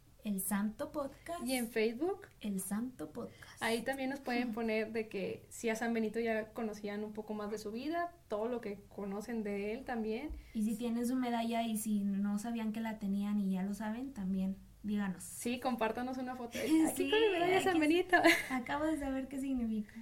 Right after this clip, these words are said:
Speaker 2: Exacto,
Speaker 1: Ujú.
Speaker 2: entonces hay que ir, seguir orando y trabajando, así que... ¿qué tal si concluimos con nuestra jaculatoria que ya todo el mundo lo conoce?
Speaker 1: Yes, bueno, una pequeña oración también.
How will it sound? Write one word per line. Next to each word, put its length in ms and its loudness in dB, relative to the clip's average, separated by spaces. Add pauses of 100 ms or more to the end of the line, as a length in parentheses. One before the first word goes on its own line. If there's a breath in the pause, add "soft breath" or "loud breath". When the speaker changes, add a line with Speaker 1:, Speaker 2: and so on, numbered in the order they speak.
(140)
Speaker 2:
Exacto, 540 -2
Speaker 1:
Ujú. 100 0
Speaker 2:
entonces 520 2 (360 loud breath)
hay 220 2
que 140 0 (120)
ir, 80 -8
seguir 540 0
orando 360 4 (180)
y 100 2
trabajando, 720 2
así 340 -2
que... 380 -2 (720 loud breath)
¿qué 100 4
tal 220 2
si 200 -4
concluimos 680 -2
con 280 -2
nuestra 500 -2 (120)
jaculatoria 600 -4
que 80 -6
ya 120 -6
todo 140 -6
el 80 -6
mundo 160 -4
lo 100 -8
conoce? 320 -4 (240)
Speaker 1:
Yes, 800 0
bueno, 340 0
una 240 -2
pequeña 420 -4
oración 440 -2
también. 320 -4